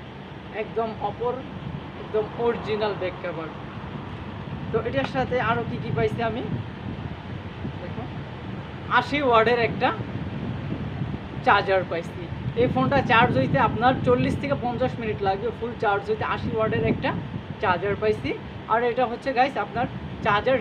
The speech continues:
কেবল, এটা হচ্ছে চার্জার কেবল। তো এটাই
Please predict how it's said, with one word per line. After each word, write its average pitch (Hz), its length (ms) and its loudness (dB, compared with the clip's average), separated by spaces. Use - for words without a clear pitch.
কেবল, 185 280 2
এটা 220 180 2
হচ্ছে 220 280 -2
চার্জার 214 400 4
কেবল। 226 260 2
তো 214 120 4
এটাই 226 340 0